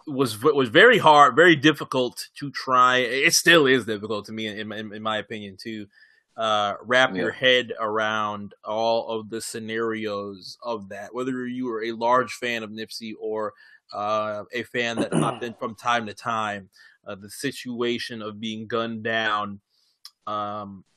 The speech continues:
Speaker 1: in that type of scenario is something that will keep you up at night.
Speaker 2: Yeah,
Speaker 1: And
Speaker 2: hundred percent.
Speaker 1: it's unfortunate.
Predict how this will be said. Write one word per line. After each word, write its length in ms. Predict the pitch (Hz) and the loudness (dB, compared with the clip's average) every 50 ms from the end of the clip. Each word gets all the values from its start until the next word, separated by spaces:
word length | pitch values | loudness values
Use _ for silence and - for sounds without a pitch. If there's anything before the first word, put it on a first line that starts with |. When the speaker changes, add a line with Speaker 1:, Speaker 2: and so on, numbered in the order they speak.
| _ | _
Speaker 1:
in 220 | - 127 131 123 120 | -8 -8 -6 -2 2
that 280 | 127 127 127 107 - | 2 2 2 2 -2
type 280 | - - 131 123 120 - | -4 -2 -2 -2 0 -2
of 100 | 120 110 | -6 -8
scenario 720 | - - 120 113 117 120 120 117 113 110 110 107 104 104 | -6 -8 -8 -6 -4 -2 -2 0 0 0 0 -2 -2 -4
is 320 | 101 - 113 113 117 113 - | -6 -6 -6 -6 -6 -6 -6
something 760 | - - 127 120 113 104 - _ _ 123 120 117 113 110 98 | -4 -2 -2 -2 -2 -4 -10 _ _ -6 -6 -6 -8 -6 -2
that 280 | 120 117 117 110 110 117 | 0 0 0 0 -2 -2
will 240 | 113 120 120 120 | -2 -2 -2 -2
keep 300 | 120 - 131 120 110 _ | -4 -8 -10 -10 -10 _
you 140 | 120 113 104 | -10 -8 -8
up 180 | 98 95 - 98 | -8 -8 -10 -12
at 100 | 76 64 | -14 -12
night. 260 | 76 80 85 85 - _ _ _ _ _ _ _ - | -16 -18 -18 -18 -20 _ _ _ _ _ _ _ -10
Speaker 2:
Yeah, 60 | 110 | -8
Speaker 1:
And 560 | 107 107 107 107 110 110 107 107 110 104 - _ _ - | -8 -6 -4 -4 -4 -4 -4 -6 -8 -12 -16 _ _ -12
Speaker 2:
hundred 200 | 107 87 78 - | -10 -10 -10 -10
percent. 300 | - - - - - - | -10 -8 -8 -8 -10 -12
Speaker 1:
it's 100 | - - | -12 -12
unfortunate. 1040 | 113 104 - _ - 127 120 113 - - 117 113 113 107 - - - - - - | -12 -12 -12 _ -4 -4 -4 -4 -4 -8 -6 -4 -4 -4 -4 -8 -12 -14 -14 -16